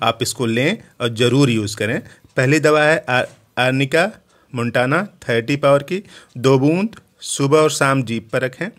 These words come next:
और दूसरी दवा है Symphytum थर्टी पावर की, डेली दो बूंद दोपहर और रात को जीभ पर। और तीसरी दवा है Calcarea Flor थ्री एक्स की चार टैबलेट्स एक कप गुनगुने पानी में घोलकर तीन बार लेना है।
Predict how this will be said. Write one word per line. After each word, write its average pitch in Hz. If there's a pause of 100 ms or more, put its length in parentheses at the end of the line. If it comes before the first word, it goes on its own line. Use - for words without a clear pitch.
(400)
और 123
दूसरी 139
दवा 156
है 170
Symphytum 139
थर्टी 117
पावर 135
की, 175 (340)
डेली 143
दो 131
बूंद 147
दोपहर 127
और 135
रात 120
को 139
जीभ 107
पर। 143 (380)
और 131
तीसरी 139
दवा 156
है 156
Calcarea 135
Flor 143 (280)
थ्री 131
एक्स 104 (280)
की 165
चार 123
टैबलेट्स 139 (180)
एक 143
कप 139
गुनगुने 127
पानी 123
में 127
घोलकर 120
तीन 117
बार 107
लेना 101
है। 104